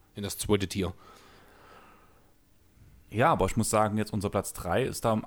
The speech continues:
Speaker 2: einiges höher nochmal anzusiedeln, bin ich der Meinung. Klar, die Defense ist nicht so krass.
Speaker 1: <laughs> Die Defense ist, äh, nicht ansatzweise so krass.
Speaker 2: Genau.
Speaker 1: Und das
Speaker 2: Aber
Speaker 1: muss man halt auch mit berücksichtigen.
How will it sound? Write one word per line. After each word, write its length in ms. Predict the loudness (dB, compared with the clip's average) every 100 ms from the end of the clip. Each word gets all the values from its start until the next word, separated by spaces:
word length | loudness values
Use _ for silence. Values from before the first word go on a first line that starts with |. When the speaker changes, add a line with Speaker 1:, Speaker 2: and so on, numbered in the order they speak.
| -6
Speaker 2:
einiges 640 | -2 0 2 0 -2 0
höher 220 | 2 2
nochmal 280 | 2 0 -2
anzusiedeln, 480 | -2 -4 -4 -4 -2
bin 100 | -4
ich 120 | -4
der 100 | -6
Meinung. 320 | -4 -4 -8 -8
Klar, 240 | 2 4 4
die 80 |
Defense 460 | 2 0 2 0 -2
ist 180 | -4 -2
nicht 260 | -2 -2
so 140 | -2 0
krass. 460 | 2 2 2 -4 -16 _ -20 -10 0
Speaker 1:
<laughs> 320 | 2 0 -2
Die 180 | -2 -2
Defense 520 | -4 2 2 2 0
ist, 380 | 0 0 -4 -8 -10 0
äh, 320 | 4 4 2 -4 _ _ -20 -20 -14
nicht 500 | -8 -2 2 2 2
ansatzweise 680 | 2 2 0 0 -4 -4 -8
so 140 | -10
krass. 320 | -12 -14 -16 -20 _ _ -10
Speaker 2:
Genau. 300 | -2 0 0 -6 -20 _ -20 -20 -20 -20 -20 -12
Speaker 1:
Und 140 | 0
das 240 | 4 6
Speaker 2:
Aber 160 | 4 2
Speaker 1:
muss 160 | 0 2
man 100 | 2
halt 140 | 2
auch 120 | 2
mit 180 | 0 2
berücksichtigen. 580 | 2 2 0 -6 -10